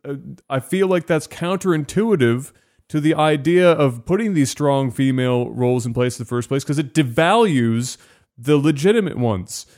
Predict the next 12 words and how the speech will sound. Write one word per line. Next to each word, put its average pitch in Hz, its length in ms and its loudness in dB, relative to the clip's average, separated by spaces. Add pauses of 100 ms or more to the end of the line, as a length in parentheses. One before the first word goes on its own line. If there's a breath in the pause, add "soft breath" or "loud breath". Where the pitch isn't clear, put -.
(140)
Instead, 180 340 0
you 190 120 0
just 147 280 -2
get 151 260 -2
plastered 175 600 0
with 143 100 0
all 160 260 2
this 147 320 -2 (260)
frivolous 165 520 -2
whatever 170 400 2
the 131 80 2
fuck, 123 400 -2